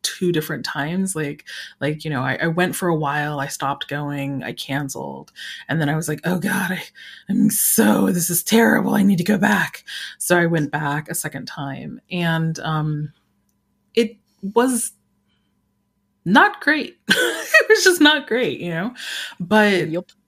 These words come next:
Speaker 1: But I mean, if you've done Weight Watchers and failed it,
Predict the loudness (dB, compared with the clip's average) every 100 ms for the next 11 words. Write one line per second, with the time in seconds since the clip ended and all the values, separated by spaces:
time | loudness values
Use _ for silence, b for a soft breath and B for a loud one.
0 | _ -12 -2 0 2 2 0 -2 -4 -4
1 | _ -2 0 -2 -2 -4 -4 -6 -6 -6
2 | -6 -8 -10 -14 _ _ _ _ -16 -6
3 | 0 2 2 0 -2 -4 -4 -8